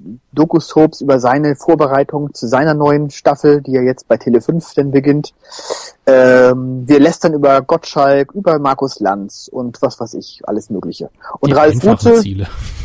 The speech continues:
Speaker 1: <laughs> Natürlich. Und Ralf Rute und dann auch Dark Victory, der hat für mich auch schon ein paar Mal so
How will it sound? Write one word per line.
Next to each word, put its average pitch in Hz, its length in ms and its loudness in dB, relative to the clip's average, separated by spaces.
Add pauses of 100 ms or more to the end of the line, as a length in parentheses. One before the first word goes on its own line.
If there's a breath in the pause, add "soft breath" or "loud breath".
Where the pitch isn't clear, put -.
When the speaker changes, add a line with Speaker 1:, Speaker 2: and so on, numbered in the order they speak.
(140)
Speaker 1:
<laughs> 160 560 -2 (160)
Natürlich. 131 460 -6 (320 loud breath)
Und 147 140 2
Ralf 151 340 2
Rute 208 560 2
und 151 200 -4
dann 143 100 0
auch 135 100 -6
Dark 147 280 2
Victory, 208 400 2
der 170 100 4
hat - 100 0
für 156 60 -10
mich 135 120 -8
auch 160 80 -6
schon 165 120 -14
ein - 40 -20
paar 160 100 -2
Mal 156 160 -2
so 135 260 0